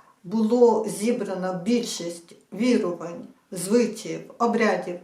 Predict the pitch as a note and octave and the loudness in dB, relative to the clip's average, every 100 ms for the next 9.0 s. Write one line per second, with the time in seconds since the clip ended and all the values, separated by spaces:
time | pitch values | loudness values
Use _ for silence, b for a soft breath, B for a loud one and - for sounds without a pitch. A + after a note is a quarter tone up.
0 | - G3+ G3+ G3 D#4 F#4+ F4 C#4 C4 C4 | -6 -2 0 2 2 2 0 -2 -4 -2
1 | E4+ E4+ G#3+ G3+ F#3 A#3+ E4+ - C4+ G#3+ | -2 -2 -2 0 0 0 -2 -4 -6 -2
2 | G#3 G3 F3 F3 G#3+ C4 C4 B3 A3 G3+ | -2 -2 -6 -2 0 0 0 -2 0 -2
3 | F3+ F#3+ A3 G#3 F3+ F3+ A3+ C#4 C4+ G3+ | -2 -2 -2 -2 -8 -4 -2 -2 -4 -8
4 | F3 G3 G3 G3 G3 G3 - _ F3+ F3+ | -8 -8 -8 -8 -8 -10 -12 _ -6 -2
5 | F3+ F3 E3 E3 E3+ F3 B B B - | -2 -4 -4 -6 -8 -14 B B B -2
6 | C#4+ C#4+ A3 A3 G3+ G3 - A3 F#3 F3 | 4 4 4 2 2 2 -2 -4 -4 -4
7 | E3+ E3+ F#3+ G#3+ A3+ F#4+ G#4+ F4+ E4+ - | -6 -8 -6 -6 0 0 0 -4 -6 -8
8 | G#3 B3+ F#3+ F#3 F#3 - D4+ F4 D4 B3+ | 0 0 2 -2 -4 -4 -2 -2 -4 -4